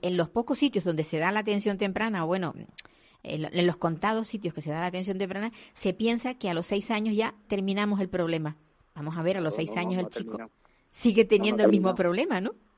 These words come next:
Speaker 2: Sí, exactamente. Y
Speaker 1: Es un
Speaker 2: luego
Speaker 1: problema de
Speaker 2: tenemos la
Speaker 1: origen.
Speaker 2: par-, tenemos la particularidad de que una vez que concluyen a los seis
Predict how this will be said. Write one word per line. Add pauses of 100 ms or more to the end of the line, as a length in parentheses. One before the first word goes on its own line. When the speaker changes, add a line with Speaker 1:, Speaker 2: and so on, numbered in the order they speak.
(540)
Speaker 2:
Sí,
exactamente.
Y
Speaker 1:
Es
un
Speaker 2:
luego
Speaker 1:
problema
de
Speaker 2:
tenemos
la
Speaker 1:
origen.
Speaker 2:
par-,
tenemos
la
particularidad
de
que
una
vez
que
concluyen
a
los
seis